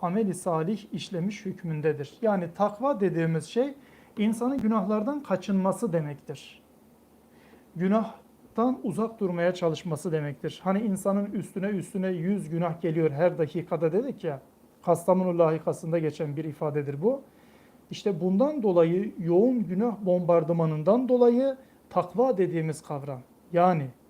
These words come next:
insanın günahlardan kaçınması çok ciddi bir ehemmiyet kazanmıştır.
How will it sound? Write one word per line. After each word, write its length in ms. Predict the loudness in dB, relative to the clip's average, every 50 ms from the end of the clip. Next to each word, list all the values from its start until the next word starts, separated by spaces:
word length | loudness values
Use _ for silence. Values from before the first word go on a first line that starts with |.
| _ _ -20 -20 -20 -12 -6 -6
insanın 440 | -4 -4 -4 -2 -2 -2 0 -2
günahlardan 600 | -2 -2 -2 -4 -2 0 0 0 0 -2 -4 -8 -4
kaçınması 840 | -2 -2 -2 -2 -2 -2 -2 -2 -2 -4 -2 0 2 2 2 2 -2 -10 -20 _ _
çok 280 | -8 -8 -6 -6 -6 -8
ciddi 440 | -8 -10 -8 -6 -6 -4 -4 -2 -2
bir 280 | -2 -2 -2 -4 -8 -10 _ -4
ehemmiyet 640 | -2 0 0 0 0 0 0 0 -2 -2 -4 -6
kazanmıştır. 800 | -2 0 2 2 2 0 -2 -4 -8 -8 -10 -12 -12 -14 -16